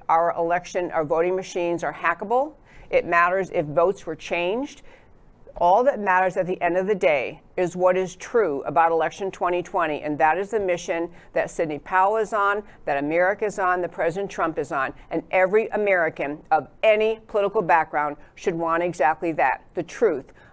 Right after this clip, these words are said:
of election twenty twenty. And that, my very fine friends, is today's First Five. I mentioned before the start of the show, we have a guest. Uh, I love when he's here. He's a very, he's been with us, uh, numerous times, um, and he actually hosts his own show. Kevin Freeman hosts Economic War Room,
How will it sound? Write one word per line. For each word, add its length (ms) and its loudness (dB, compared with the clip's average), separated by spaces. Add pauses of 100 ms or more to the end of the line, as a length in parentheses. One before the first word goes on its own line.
(100)
of 100 2
election 400 -2
twenty 320 -4
twenty. 400 -4 (220)
And 180 -4
that, 220 4
my 100 -4
very 220 0
fine 260 -6
friends, 420 -4 (200)
is 120 -2
today's 560 -4
First 280 -6
Five. 280 -4 (840)
I 80 -4
mentioned 260 2
before 120 0
the 80 0
start 240 4
of 60 0
the 40 -8
show, 120 6
we 60 6
have 80 2
a 60 -2
guest. 520 2 (200)
Uh, 200 6
I 100 2
love 380 4
when 80 -2
he's 260 -2
here. 240 4
He's 160 0
a 160 4
very, 460 4
he's 100 -2
been 220 2
with 100 4
us, 160 2
uh, 100 4
numerous 320 2
times, 460 2 (240)
um, 360 4
and 200 0
he 180 0
actually 300 0
hosts 320 4
his 140 -2
own 200 4
show. 300 0
Kevin 340 0
Freeman 360 0
hosts 340 2
Economic 520 2
War 300 4
Room, 380 -2